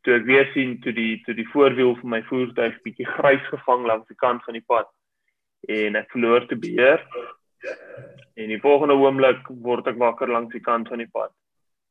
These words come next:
En daar staan 'n man oor my en hy, hy sê net toe vir my, "Hoorie, lê net stil, jy het jou, jy het jou rug baie seer gemaak." En die eerste ding wat deur my kop gaan is, "Hoe weet hy, hoe weet hy dit?"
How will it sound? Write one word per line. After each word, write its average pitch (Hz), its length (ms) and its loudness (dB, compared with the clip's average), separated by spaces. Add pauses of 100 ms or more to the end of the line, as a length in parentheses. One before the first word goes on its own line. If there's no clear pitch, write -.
(480)
En 110 560 -6
daar 127 480 -10
staan 127 240 4
'n 120 80 0
man 117 280 2
oor 127 280 0
my 123 220 0 (100)
en 110 80 -6
hy, 110 240 -4
hy 135 320 0
sê 185 160 2
net 180 140 -4
toe 156 100 -8
vir 143 120 -12
my, 127 120 0
"Hoorie, 143 240 -4
lê 131 220 -10
net 170 140 -20 (100)
stil, 147 260 -4
jy 131 80 -6
het 120 100 -14
jou, 120 220 -2
jy 113 100 -10
het 120 100 -12
jou 120 120 0
rug 135 220 4
baie 123 220 6
seer 120 240 -2 (120)
gemaak." 110 300 -16 (1080)
En 120 540 0 (200)
die 147 180 2
eerste 190 200 2
ding 175 100 2
wat 156 100 0
deur 143 120 6
my 131 100 0
kop 135 240 -4
gaan 123 220 -4
is, 117 140 -6
"Hoe 139 460 -6
weet 127 320 0
hy, 110 440 0 (160)
hoe 135 240 -4
weet 127 260 4
hy 120 140 4
dit?" 104 220 -2